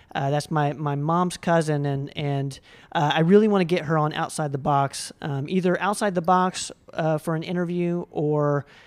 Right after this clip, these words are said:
uh, or the Common Sense M D with, with you, Doc. Um, what's your, what's your thoughts on this? I,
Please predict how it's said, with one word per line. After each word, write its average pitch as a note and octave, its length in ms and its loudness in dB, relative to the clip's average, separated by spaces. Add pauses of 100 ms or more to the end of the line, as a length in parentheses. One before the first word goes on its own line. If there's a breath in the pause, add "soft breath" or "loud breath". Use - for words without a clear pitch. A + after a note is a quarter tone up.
(300 soft breath)
uh, C#3 680 -2
or E3+ 460 4
the D#3 80 -4
Common D#3+ 320 -4
Sense D3+ 320 -8
M D3+ 160 -8
D D3 260 -4
with, C#3 440 -6
with C#3 260 -6
you, F#3 160 0
Doc. C#3+ 420 0 (500 loud breath)
Um, D3+ 360 2
what's F#3+ 320 0
your, G3+ 240 6
what's G3+ 200 -4
your A3+ 100 0
thoughts G3 260 0
on F3 100 -2
this? F3 280 0
I, F3+ 200 -6